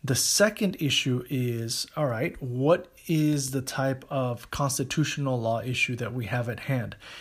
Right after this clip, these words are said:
And what this gets into is separation of powers. All right? So that's the second part. And then the third part are, okay, are we dealing with an issue of individual rights, individual liberties? And if we are,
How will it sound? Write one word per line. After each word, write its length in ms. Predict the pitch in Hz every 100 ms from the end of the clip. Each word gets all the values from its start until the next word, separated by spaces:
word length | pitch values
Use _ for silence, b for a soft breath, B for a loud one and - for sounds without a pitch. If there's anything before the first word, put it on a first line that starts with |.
| B
And 280 | B 147 139
what 260 | 139 135 135
this 260 | 180 208
gets 280 | - 156 147
into 440 | - 127 107 135 127
is 260 | 131 127 -
separation 680 | 156 156 139 131 127 135
of 120 | 113
powers. 640 | - - 117 - - - - _ _ - _ -
All 80 |
right? 180 | 113 117 - B B B B B
So 380 | - 120 110
that's 280 | 104 123 120
the 100 | -
second 460 | 123 - 151 - 123
part. 320 | - - - _ - B B B -
And 140 | 127
then 140 | 127
the 80 | 120
third 420 | - - 240 247
part 380 | - 135 123 - - - _ -
are, 560 | 143 135 131 135 131 131
okay, 360 | 175 170 185 202 - -
are 100 | 139
we 140 | 139
dealing 380 | 131 143 160 156
with 120 | 143
an 80 | 131
issue 380 | 127 - 135 131
of 140 | 123
individual 720 | 151 147 143 135 127 135 123
rights, 400 | 117 117 117 -
individual 680 | 156 139 131 135 127 131 123
liberties? 600 | 117 123 117 - 120 120
And 120 | 143
if 140 | 135 131
we 100 | 131
are, 320 | 147 123